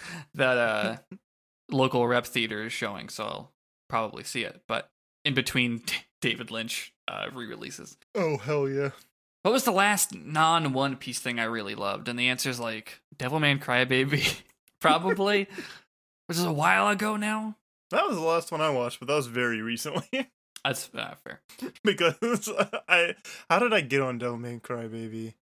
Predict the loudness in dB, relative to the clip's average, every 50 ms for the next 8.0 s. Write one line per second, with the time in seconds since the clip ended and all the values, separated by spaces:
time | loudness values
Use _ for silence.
0 | _ _ -20 -20 -18 -18 -16 -12 -8 -8 -8 -8 -10 -12 -20 _ _ _ _ _
1 | _ _ _ _ _ 2 2 2 2 2 0 -2 -2 -2 0 0 2 2 2 2
2 | 2 2 0 0 0 -2 -6 -18 _ _ _ _ 4 6 6 6 6 6 4 6
3 | 4 4 4 2 -4 -6 -2 0 2 4 4 2 0 -2 -4 -4 -4 -4 -6 -10
4 | -8 -8 -8 -8 -6 -6 -6 -8 -8 -8 -12 _ _ _ _ _ _ _ -8 -6
5 | -6 -4 -4 -4 -4 -4 -4 -6 -10 -18 -20 _ _ _ _ -10 -6 -6 -6 -6
6 | -8 -12 -12 -12 -12 -12 -12 -14 -14 -14 _ _ -10 -6 -2 -2 -2 0 2 2
7 | 2 2 2 2 4 4 4 6 6 6 6 6 6 6 6 4 4 4 2 0